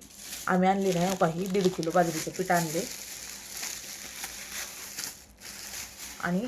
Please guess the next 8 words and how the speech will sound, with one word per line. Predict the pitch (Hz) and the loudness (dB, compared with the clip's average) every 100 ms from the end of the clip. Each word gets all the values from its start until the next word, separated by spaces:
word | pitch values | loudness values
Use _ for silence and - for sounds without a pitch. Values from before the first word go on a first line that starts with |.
| 247 - - - - | -6 -12 -16 -8 -6
हो | 196 | -6
का, | 190 165 - - - - - | -8 -12 -14 -18 -18 -18 -16
बघू | - | -12
शकता | - - 185 | -12 -6 -4
तुम्ही, | 180 170 175 - - - - - - - - - | -4 -4 -6 -12 -16 -18 -18 -18 -16 -18 -20 -14
हे | 175 170 - - - - - | -10 -10 -14 -20 -20 -18 -4
बस | 190 | -2
झालं, | 170 185 170 | 2 2 2